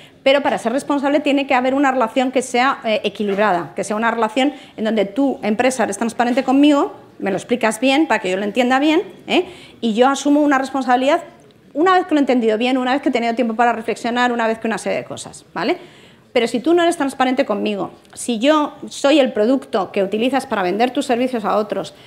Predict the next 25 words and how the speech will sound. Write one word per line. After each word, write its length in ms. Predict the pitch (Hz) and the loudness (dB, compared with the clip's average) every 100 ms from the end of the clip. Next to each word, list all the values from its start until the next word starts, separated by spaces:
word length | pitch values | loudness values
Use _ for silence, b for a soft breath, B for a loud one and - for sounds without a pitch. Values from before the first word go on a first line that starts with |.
| B - | B -8
etcétera, 340 | - 262 302 | -2 0 0
etcétera, 560 | 294 294 254 247 - - | 2 0 2 -2 -4 -14
pues 140 | - 196 | -8 -4
a 40 | |
lo 60 | 196 | -2
mejor 380 | 196 180 311 302 | -2 2 2 2
todavía 340 | 269 254 294 | 2 2 2
no 80 | 302 | 0
es 100 | 302 | 2
el 120 | 269 | 0
tiempo 260 | 269 262 220 | 2 0 2
de 60 | |
hacerme 260 | 185 202 196 | 0 -2 -4
responsable 480 | 190 - 190 170 160 | -6 -6 -4 -2 -4
a 60 | |
mí. 180 | 135 127 - _ _ _ | -6 -10 -16 _ _ _
A 60 | - | -10
lo 60 | 190 | -4
mejor 160 | 254 | 0
es 80 | 294 | 2
el 120 | 320 | 2
tiempo 260 | 311 294 294 | 4 4 4
de 100 | 262 | 2
que 120 | 196 | -2
tú 440 | 196 330 330 370 | 2 4 4 2